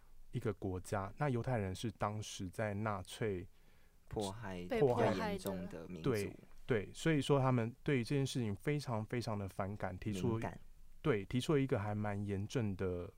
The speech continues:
Speaker 1: 抗议。所以，呃，因为这个事情，我会觉得说，诶，当时在看《吐槽少年》这一部戏的预告片的时候呢，其实它是有出现很多希特勒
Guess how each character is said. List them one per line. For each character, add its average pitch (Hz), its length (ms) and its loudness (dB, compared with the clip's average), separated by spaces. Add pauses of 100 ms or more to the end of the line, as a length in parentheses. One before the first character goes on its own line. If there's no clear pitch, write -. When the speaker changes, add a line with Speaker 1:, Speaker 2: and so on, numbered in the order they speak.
Speaker 1:
抗 104 280 -2 (100)
议。 107 180 -2 (420)
所 - 160 6
以， 147 140 4 (320)
呃， 143 120 8
因 180 100 8
为 196 60 12
这 180 120 8
个 151 80 8
事 151 160 2
情， 117 200 2
我 98 60 2
会 131 160 2
觉 107 140 0
得 107 80 2
说， 123 200 0
诶， 127 220 0 (540)
当 156 200 8
时 123 200 0
在 127 180 2
看 123 320 0
《吐 135 140 0
槽 107 180 2
少 123 180 0
年》 101 240 0
这 113 100 -2
一 110 120 0
部 104 340 -2 (440)
戏 156 220 2
的 123 100 2
预 147 120 2
告 139 160 6
片 131 220 4
的 104 80 2
时 101 200 -4
候 113 160 2
呢， 104 120 2
其 101 140 -2
实 104 260 -2 (760)
它 170 100 6
是 160 100 4
有 143 60 8
出 139 160 0
现 131 160 2
很 104 160 2
多 104 200 2
希 110 180 -2
特 110 180 2
勒 101 340 2